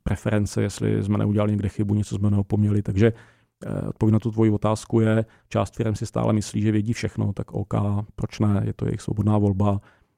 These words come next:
ale stále více firem říká: „Ano, chápeme, že nabídka na trhu je dneska tak široká, že v zásadě není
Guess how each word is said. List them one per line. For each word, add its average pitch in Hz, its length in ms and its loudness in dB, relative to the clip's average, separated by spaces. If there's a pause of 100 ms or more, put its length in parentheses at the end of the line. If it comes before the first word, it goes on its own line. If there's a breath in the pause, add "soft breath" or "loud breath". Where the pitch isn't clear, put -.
(120)
ale 110 120 -4
stále 107 280 0
více 104 200 -2
firem 107 640 2
říká: 107 360 -4
„Ano, 104 220 0
chápeme, 107 440 0
že 110 100 2
nabídka 101 320 -2
na 107 60 0
trhu 104 220 -2
je 107 40 2
dneska 104 220 -2
tak - 140 -4
široká, 107 500 0
že 104 180 0
v 101 60 -4
zásadě 107 400 -2
není 104 360 4